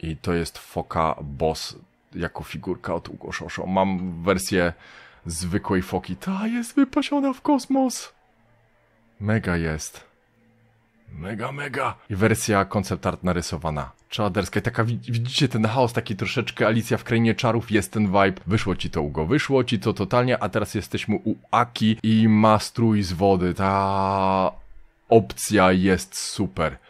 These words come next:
Bardzo, bardzo. Więcej zdjęć od Ugo Shosho. Widać te kolory, które jak dla mnie teraz bardzo, bardzo przypominają to, co zrobili z Sandayem w Honkai Star Railu na jego modelu trzy D, tym, który będzie grywalny. Kolejna wersja animacji.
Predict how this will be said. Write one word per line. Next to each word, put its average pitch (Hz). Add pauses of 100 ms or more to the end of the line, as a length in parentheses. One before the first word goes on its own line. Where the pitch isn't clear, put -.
(240)
Bardzo, 104
bardzo. 85
Więcej 110
zdjęć 95
od 98
Ugo 98
Shosho. 123 (320)
Widać 95
te 110
kolory, 110
które 104
jak 107
dla 110
mnie 127
teraz 117
bardzo, 107
bardzo 98
przypominają 98
to, 95
co 95
zrobili 90
z -
Sandayem 90
w -
Honkai 87
Star 90
Railu 87
na 85
jego 85
modelu 85
trzy -
D, 76
tym, 78
który 80
będzie 80
grywalny. 87 (1400)
Kolejna 87
wersja 82
animacji. 87